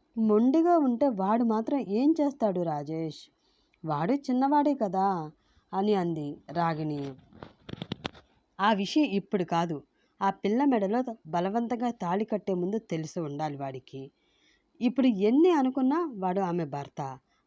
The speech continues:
భర్తగా ఆమె బాధ్యత పూర్తిగా వాడిదే. So, ఆమెకు సంబంధించిన విషయాలన్నీ వాడే చూసుకోవాలి," కటువుగా అన్నాడు రాజేష్. అతని మాటల్లో నిజం ఉండడంతో అతనితో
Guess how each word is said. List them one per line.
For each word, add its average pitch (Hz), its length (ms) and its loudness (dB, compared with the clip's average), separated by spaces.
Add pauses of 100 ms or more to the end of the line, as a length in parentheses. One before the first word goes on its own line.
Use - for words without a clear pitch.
(100)
భర్తగా 262 680 0 (300)
ఆమె 170 260 0
బాధ్యత 175 520 -2
పూర్తిగా 220 640 -2 (360)
వాడిదే. 147 540 -4 (480)
So, 240 240 0 (140)
ఆమెకు 190 300 -2
సంబంధించిన 254 640 -2
విషయాలన్నీ 226 840 0
వాడే 170 420 0
చూసుకోవాలి," 147 680 -6 (460)
కటువుగా 196 480 0
అన్నాడు 160 520 -2 (380)
రాజేష్. 147 800 -4 (420)
అతని 196 260 -2
మాటల్లో 277 760 0 (380)
నిజం 190 360 0
ఉండడంతో 233 760 0 (260)
అతనితో 226 640 0